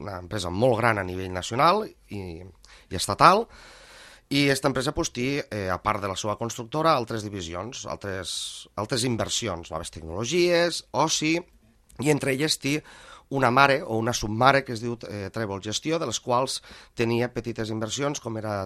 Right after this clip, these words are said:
Trèvol La Cala, Trèvol Lleida, Trèvol Deltebre. La que mos toca a nosaltres, que és Trèvol La Cala,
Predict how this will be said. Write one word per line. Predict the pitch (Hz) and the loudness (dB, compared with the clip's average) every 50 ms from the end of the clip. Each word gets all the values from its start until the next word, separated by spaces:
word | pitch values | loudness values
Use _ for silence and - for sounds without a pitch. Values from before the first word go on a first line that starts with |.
| - | -4
Trèvol | - 104 95 101 110 | -6 -4 -2 -2 0
La | 120 131 | -2 0
Cala, | - 156 147 147 139 147 147 147 | 2 4 4 6 6 4 2 0
Trèvol | 107 104 104 113 117 | -4 -6 -6 -4 -4
Lleida, | 131 139 143 135 143 135 | -2 -2 -2 -2 -2 -4
Trèvol | - 120 110 110 110 104 | -4 -6 -8 -8 -8 -8
Deltebre. | 98 101 95 92 - 85 69 69 - - - _ _ - - - | -8 -10 -10 -12 -12 -12 -12 -12 -14 -16 -18 _ _ -18 -6 -2
La | 127 127 | 0 0
que | 123 127 | 2 0
mos | 131 123 - | 0 0 2
toca | 156 143 135 | 2 2 4
a | 143 | 4
nosaltres, | 151 147 - 147 151 | 2 2 0 -2 -6
que | - - 107 | -6 -8 -10
és | - | -10
Trèvol | - 101 104 110 | -8 -8 -6 -6
La | 110 117 113 151 | -6 -4 0 2
Cala, | 165 160 156 | 2 4 4